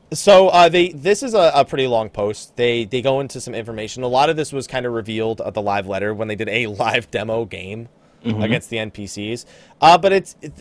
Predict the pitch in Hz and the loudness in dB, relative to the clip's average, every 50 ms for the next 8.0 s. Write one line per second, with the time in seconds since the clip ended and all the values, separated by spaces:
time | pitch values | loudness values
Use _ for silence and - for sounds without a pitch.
0 | - - 151 - 240 247 - - - 302 - - - 339 330 277 247 - _ _ | -20 -12 -4 -4 -4 -4 -4 -4 -6 -6 -4 -2 -4 -4 -2 -2 -4 -6 _ _
1 | _ _ _ _ _ _ _ - 123 165 165 - - - 208 196 - 247 220 202 | _ _ _ _ _ _ _ -10 -4 -4 -4 -4 0 0 0 0 0 0 0 0
2 | 165 147 - 165 160 160 151 156 147 143 139 131 117 117 - - - 127 127 135 | 0 0 0 -2 -4 -2 -2 -2 -2 0 -2 -2 -4 -6 -10 -10 -12 -10 -8 -8
3 | 131 - 113 98 107 101 - - - 120 117 117 113 - - 110 95 101 101 101 | -4 -6 -6 -4 -6 -10 -10 -10 -10 -10 -10 -10 -12 -12 -12 -8 -8 -6 -6 -6
4 | 104 107 - _ _ _ _ _ _ _ _ - 101 98 90 92 87 80 - _ | -8 -10 -12 _ _ _ _ _ _ _ _ -2 0 0 0 0 -4 -6 -8 _
5 | _ _ _ _ _ - - - 156 151 143 135 - - - 135 127 127 127 127 | _ _ _ _ _ -16 -4 2 2 4 2 2 0 -4 -4 -4 -4 -6 -6 -8
6 | 135 143 147 _ _ _ _ _ _ _ _ _ - - - 127 123 - 120 156 | -8 -10 -14 _ _ _ _ _ _ _ _ _ -10 -4 -2 -2 -2 0 0 0
7 | 160 - - - - - - - - 233 185 160 - - _ - - 147 139 | 0 0 -2 -10 -18 -18 -10 -2 -2 -2 -2 -2 -8 -16 _ -8 -6 -6 -6